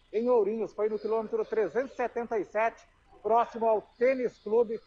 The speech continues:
é, por volta aí das dezenove horas,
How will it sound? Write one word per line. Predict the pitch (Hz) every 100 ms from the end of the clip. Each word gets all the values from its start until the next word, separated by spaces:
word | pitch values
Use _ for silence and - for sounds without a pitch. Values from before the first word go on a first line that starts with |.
| _ _ -
é, | 190 208 196
por | 240 214
volta | 175 214 220 220 202 _ _ -
aí | 214
das | 208 208 -
dezenove | 151 208 240 226 214 214 190
horas, | 190 220 214